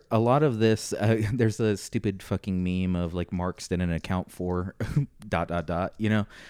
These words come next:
Um, but truly, I, I think for a lot of people right now, because frankly, um, schools were desegregated at one point. At some point, there were some sort of,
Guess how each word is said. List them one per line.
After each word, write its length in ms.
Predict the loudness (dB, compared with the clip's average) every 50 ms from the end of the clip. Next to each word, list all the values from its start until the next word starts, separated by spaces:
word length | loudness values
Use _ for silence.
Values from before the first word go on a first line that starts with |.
| -20 -20 -20 -20 -10 0
Um, 300 | 2 4 4 4 4 2
but 300 | 0 4 4 4 4 4
truly, 680 | 0 -8 -2 2 4 6 6 6 6 6 6 4 2 2 0 2
I, 160 | 4 4 4 4
I 120 | 2 2 2
think 180 | 2 0 -2
for 160 | 2 2 4 4
a 60 | 6
lot 180 | 6 6 4
of 80 | 4 2
people 480 | 2 0 0 2 4 6 6 6 6 6
right 300 | 4 4 4 2 0 0
now, 340 | 0 2 4 4 4 4
because 800 | 4 2 0 -2 -2 0 0 2 4 4 4 2 -2 -4 -6 -6 -8 -8 _ -20 -20 _ -18 -16 -16
frankly, 800 | -12 -4 0 0 0 0 0 0 0 2 2 2 0 0 0 -2 -2
um, 540 | -2 0 0 0 0 0 -2 -2 -6 -6 -10 _ _ -20 -20 -20 -20 -20 -20 -20 -20 _ _
schools 460 | -10 -10 -6 0 2 2 2 2 0
were 140 | 2 0 0
desegregated 800 | 0 0 -2 -2 0 0 0 0 0 -2 0 2 2 2 2 2
at 160 | 2 0 0
one 240 | 0 -2 0 0 0
point. 480 | 0 0 0 2 2 2 2 0 0 -4 -4
At 260 | -2 -2 -2 -2 -4 -6
some 260 | -2 0 0 0 0
point, 500 | 0 0 0 0 0 0 -2 -4 -4 0
there 280 | 0 2 4 2 2 0 -2 -4 -8 -14 -14
were 380 | -8 -2 0 4 4 6 4 4
some 400 | 2 0 0 2 2 2 2 0
sort 320 | -2 -2 0 0 2 2
of, 420 | 2 0 0 -2 -6 -10 -14 -16